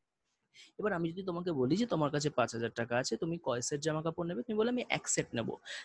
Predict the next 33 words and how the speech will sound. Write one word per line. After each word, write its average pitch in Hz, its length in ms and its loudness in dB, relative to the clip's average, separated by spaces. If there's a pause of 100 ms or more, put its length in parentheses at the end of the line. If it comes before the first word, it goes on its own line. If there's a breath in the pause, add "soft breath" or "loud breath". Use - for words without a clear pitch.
তার - 120 6
মানে 247 240 4
তুমিও 202 280 6
জানো, 208 220 2
আমিও 175 260 2
জানি 185 200 2
যে 254 100 0
পাঁচ - 260 0
হাজার 151 180 0
টাকা 156 200 0
যদি 160 200 4
এক 120 140 4
সেট 147 200 -2
কিনি 190 120 -6
তাহলে 160 180 0
তার 165 140 -4
কোয়ালিটি 135 500 2
খুবই 160 400 -2
ভালো 156 260 0
হবে। 180 220 -2 (640 loud breath)
তাই, 202 260 0
তাহলে 208 340 0
তুমি 170 420 -2 (260)
গুণের 160 360 6
কথা 135 260 0
বলছো, 117 380 -2 (100)
তুমি 196 160 -2
গুণবাচক 131 560 0
অ্যাঙ্গেলে 117 360 0
কথা 117 260 -4
বলছো। 117 440 -6
তাহলে 202 300 2 (240)
এই 214 200 4